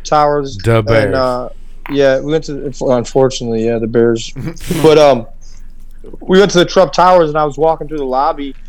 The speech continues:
Speaker 1: and I was like, "Oh, what's up, Ye?" And I just kept walking. It was Kanye,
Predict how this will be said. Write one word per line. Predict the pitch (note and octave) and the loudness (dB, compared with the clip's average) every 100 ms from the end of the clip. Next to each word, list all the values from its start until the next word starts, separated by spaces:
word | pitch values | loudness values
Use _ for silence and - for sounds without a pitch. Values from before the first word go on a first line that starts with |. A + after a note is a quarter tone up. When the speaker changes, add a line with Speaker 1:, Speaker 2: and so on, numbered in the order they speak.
| - - - | -16 -16 -16
Speaker 1:
and | - D3 | -8 -4
I | D3 | -2
was | C#3+ | -2
like, | D#3 | -2
"Oh, | D#3+ D3+ | 0 -2
what's | D#3+ | -2
up, | F#3 D3 | -4 -4
Ye?" | D3+ D#3+ D#3+ - C#3+ | -2 -2 -4 -10 -8
And | C#3 | -6
I | |
just | C#3+ - | -6 -4
kept | D3+ C#3 | -4 -2
walking. | C3+ D3+ D3+ B2 A#2 | 0 0 0 -8 -6
It | D#3+ | -6
was | D3 | -6
Kanye, | - E3 D3 C#3 B2 | -2 -2 0 -2 -4